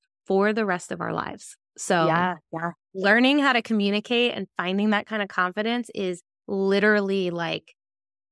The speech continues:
Speaker 1: like, you, h-, it's, it's, like, non-negotiable. Like, you have to do
Speaker 2: Yeah.
Speaker 1: it.
Speaker 2: I
Speaker 1: Yep.
Speaker 2: love that idea. I am just putting it on the calendar and getting ahead of the situation. So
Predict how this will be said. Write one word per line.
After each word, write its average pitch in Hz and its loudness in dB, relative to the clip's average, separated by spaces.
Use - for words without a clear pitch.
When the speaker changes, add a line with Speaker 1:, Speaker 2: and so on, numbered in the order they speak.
Speaker 1:
like, 165 -2
you, 180 -4
h-, - -18
it's, - -4
it's, - -4
like, 180 -2
non-negotiable. 160 -2
Like, 143 -8
you 135 -4
have 139 -4
to 170 -8
do 165 0
Speaker 2:
Yeah. - -2
Speaker 1:
it. - -8
Speaker 2:
I 202 2
Speaker 1:
Yep. 190 2
Speaker 2:
love 202 0
that 233 2
idea. 175 -2
I 190 0
am 170 -6
just - -8
putting 247 0
it 240 0
on 240 0
the 233 -6
calendar 185 -2
and 180 -6
getting 175 -2
ahead 175 -4
of 170 -8
the 160 -10
situation. - -10
So 160 0